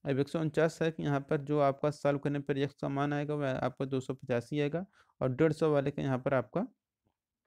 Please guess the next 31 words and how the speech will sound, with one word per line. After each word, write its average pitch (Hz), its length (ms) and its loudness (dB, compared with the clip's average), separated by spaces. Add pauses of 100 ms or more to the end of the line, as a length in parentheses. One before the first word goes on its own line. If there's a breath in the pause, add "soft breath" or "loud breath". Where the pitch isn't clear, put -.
(680)
चौबीस 120 440 2
आएगा। 107 220 -4 (360 soft breath)
तो 139 80 -6
दोस्तों 147 340 0
यहाँ 147 180 0
पर 160 160 -10
ये 156 80 -2
हमारा 147 320 0 (960)
जेवीवीएनएल 156 1040 2
का 151 180 2
ऑफिशियल 131 400 -2
पेपर 143 320 -2
था। - 220 -6
वीडियो 139 340 0
अगर 147 140 2
अच्छा 143 200 -4
लगा 151 120 2
तो 143 100 -6
वीडियो 135 200 -2
को 151 120 0
जरूर 131 240 0
लाइक 143 180 -2
करिए, 151 200 -2
और 139 320 2
जितने 151 280 -2
भी 156 140 -2
सेट 135 260 -2
हैं 147 80 -4
हम 135 200 -4
उसको 135 260 -6
आपको 135 300 -2